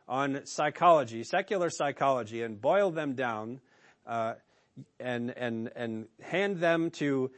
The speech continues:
the, the most poetic person in the world today and have them, uh,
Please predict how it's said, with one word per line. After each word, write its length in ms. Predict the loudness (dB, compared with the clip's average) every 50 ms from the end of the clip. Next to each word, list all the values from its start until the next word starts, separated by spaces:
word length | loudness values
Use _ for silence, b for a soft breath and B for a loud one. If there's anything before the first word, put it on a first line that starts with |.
| b b b b -8
the, 240 | -6 -6 -6 -6 -8 -10
the 140 | -10 -6 -4
most 340 | 0 0 0 0 -2 -6 -2
poetic 500 | 0 2 4 4 4 4 2 0 -2 0
person 560 | 0 0 0 0 -2 -4 -4 -4 -4 -6 -8 _ _ _ _
in 180 | -6 -4 -2 -2
the 80 | 0
world 360 | 2 4 4 4 4 4 0 -4
today 520 | -4 -2 0 0 0 0 -2 -2 -6 -8 _ -12
and 120 | -8 -4
have 360 | 0 2 2 2 0 -2 -12 -16 -16
them, 380 | -8 -2 2 2 2 2 0 -4 -6 _ b b b b b b
uh, 280 | -4 -2 0 0 -2